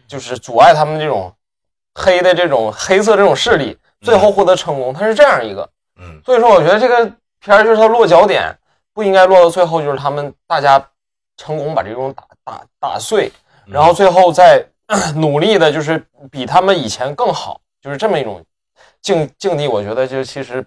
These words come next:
Speaker 1: 不太，我不太喜欢。
Speaker 2: 嗯。
Speaker 1: 因为我觉得这打工，如果说你要真是突出打工的心声，就让他就再惨一点儿，
Speaker 2: 嗯。
Speaker 1: 就让他比之前更惨。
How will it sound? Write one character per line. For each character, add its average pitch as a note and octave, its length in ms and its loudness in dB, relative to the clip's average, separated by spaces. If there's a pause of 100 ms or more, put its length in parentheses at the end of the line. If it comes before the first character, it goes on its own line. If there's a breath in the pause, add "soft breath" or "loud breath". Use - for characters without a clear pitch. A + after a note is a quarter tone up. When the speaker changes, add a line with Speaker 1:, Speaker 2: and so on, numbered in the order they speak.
Speaker 1:
不 G#2 100 -20
太， B2 340 -4 (200)
我 G#2 120 -12
不 G#2 120 -16
太 A2 120 -10
喜 F#2+ 120 -18
欢。 D2+ 100 -20 (240)
Speaker 2:
嗯。 G2 240 -18
Speaker 1:
因 G3 60 -2
为 - 20 4
我 F3+ 80 4
觉 D3+ 100 -4
得 F#3+ 140 4 (220)
这 F#3 100 -10
打 D3+ 180 0
工， E3+ 220 0
如 E3+ 80 -2
果 F3 140 2
说 D3 120 -8
你 B2+ 140 -10
要 D3 140 0
真 F3 280 -2
是 F3 340 -4
突 E3 180 -14
出 D#3+ 120 -8
打 D#3 80 0
工 B2+ 140 -10
的 C#3+ 80 -8
心 C#3 160 -14
声， C#3+ 80 -12
就 D3+ 100 -14
让 D3+ 240 -4
他 C3+ 220 -4
就 C3 140 -18
再 C#3+ 160 -10
惨 - 260 -16
一 F2 60 -20
点 E2+ 100 -18
儿， - 40 -20 (320)
Speaker 2:
嗯。 F#2 260 -18
Speaker 1:
就 C#3 60 -16
让 D#3+ 180 0
他 E3 100 -4
比 C3 220 -8
之 D3+ 160 -12
前 D3 360 -8 (120)
更 E3 120 -10
惨。 - 240 -16